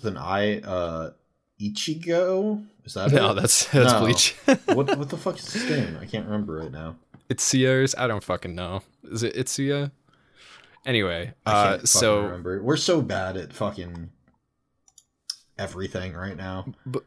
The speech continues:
Speaker 2: but the
Speaker 1: What the fuck is
Speaker 2: main,
Speaker 1: the
Speaker 2: the
Speaker 1: dude's
Speaker 2: main
Speaker 1: name?
Speaker 2: character from the first four chapters, uh, is a really
Speaker 1: Itadori,
Speaker 2: important
Speaker 1: that's it.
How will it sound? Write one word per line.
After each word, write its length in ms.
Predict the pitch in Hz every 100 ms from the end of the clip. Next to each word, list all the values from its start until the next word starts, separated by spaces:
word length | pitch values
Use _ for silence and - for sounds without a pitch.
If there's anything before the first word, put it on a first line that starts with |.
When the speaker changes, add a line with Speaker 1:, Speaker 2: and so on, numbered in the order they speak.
| _
Speaker 2:
but 220 | 135 135
the 40 | 135
Speaker 1:
What 0 |
the 0 |
fuck 20 |
is 40 |
Speaker 2:
main, 180 | 131 143
Speaker 1:
the 60 | 139
Speaker 2:
the 60 | 127
Speaker 1:
dude's 40 | 127
Speaker 2:
main 280 | 139 147 139
Speaker 1:
name? 80 | 135
Speaker 2:
character 420 | 127 123 - 110
from 180 | - 101
the 80 |
first 300 | 95 110 104
four 180 | - 101
chapters, 800 | - 101 98 - 95 87 - - - - - - -
uh, 400 | 98 92 90 87 -
is 720 | 113 104 95 92 - - - _ _ _
a 80 | 110
really 440 | 98 104 120 120
Speaker 1:
Itadori, 80 | 107 127 127 110 92
Speaker 2:
important 60 | 85
Speaker 1:
that's 260 | 92 -
it. 180 | 82 80